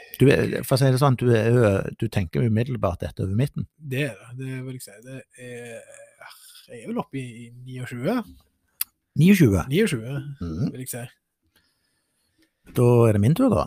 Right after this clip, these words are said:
Speaker 2: Ja.
Speaker 1: For her skal vi finne et gjennomsnitt. Eh, jeg, eh, er nok, eh, jeg er nok litt høyere enn deg, faktisk.
Speaker 2: Ja.
Speaker 1: Ja. Jeg tenkte umiddelbart når jeg hørte den første låten, dette vet jeg kommer til å havne, eh, høyere enn midten,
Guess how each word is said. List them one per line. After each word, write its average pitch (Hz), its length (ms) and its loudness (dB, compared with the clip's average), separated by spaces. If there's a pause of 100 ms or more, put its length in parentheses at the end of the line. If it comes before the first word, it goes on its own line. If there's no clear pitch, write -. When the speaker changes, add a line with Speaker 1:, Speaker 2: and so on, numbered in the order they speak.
Speaker 2:
Ja. 131 180 -10
Speaker 1:
For 110 120 0
her 120 100 2
skal 131 160 -2
vi - 120 0
finne 101 120 -2
et - 80 -8
gjennomsnitt. - 600 -6 (240)
Eh, 123 500 0
jeg, 135 380 -2
eh, 135 560 0
er 127 40 -2
nok, 143 240 -2 (180)
eh, 58 380 -2 (600)
jeg 113 240 -10
er 117 100 -4
nok 147 260 -6
litt 135 200 -4
høyere 98 240 -4
enn 190 100 2
deg, - 140 -4
faktisk. - 420 -10
Speaker 2:
Ja. 123 120 -8 (260)
Speaker 1:
Ja. 113 240 -4 (400)
Jeg 117 180 -8
tenkte 123 300 -2
umiddelbart 123 480 -2
når 113 100 -2
jeg - 80 -10
hørte - 240 -8
den 113 60 -4
første - 260 -8
låten, 131 300 -4
dette - 400 -10
vet 110 160 -8 (100)
jeg 104 120 -6
kommer 101 200 -6
til - 80 -8
å 87 60 -6
havne, 82 400 -4 (180)
eh, - 240 -8
høyere 82 260 -6
enn 90 60 -2
midten, 87 400 -8